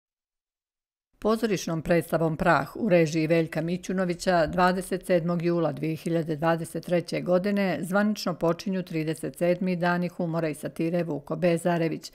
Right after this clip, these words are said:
Tradicionalna trodnevna manifestacija posvećena profesoru Vuku Bezareviću,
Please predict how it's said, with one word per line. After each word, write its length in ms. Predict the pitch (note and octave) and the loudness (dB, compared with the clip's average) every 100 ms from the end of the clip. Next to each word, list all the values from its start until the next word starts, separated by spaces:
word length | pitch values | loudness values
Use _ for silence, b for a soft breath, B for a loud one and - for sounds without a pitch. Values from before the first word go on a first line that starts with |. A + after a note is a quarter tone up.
| b | b
Tradicionalna 840 | - G#3+ G#3 G#3 A3 G#3 G3+ G#3 | 4 4 4 0 0 0 0 -2
trodnevna 560 | G#3 G#3+ G#3 G3 D#3 D#3 | 0 4 4 4 -2 -2
manifestacija 960 | D#3+ E3+ E3 F3 - E3+ E3 - F#3 E3+ | -2 -2 -2 -2 2 2 2 0 2 2
posvećena 680 | - D#3+ - E3 - E3+ | 0 -4 -2 -4 -2 -4
profesoru 640 | D#3+ E3+ D#3+ F3 - F#3 F3+ | -2 -2 -2 -4 -4 -2 0
Vuku 380 | E3 D3+ - E3 | -2 -4 -4 -2
Bezareviću, 920 | F3 E3 E3+ E3 D#3 C#3+ - - | 0 2 2 2 0 -4 -6 -6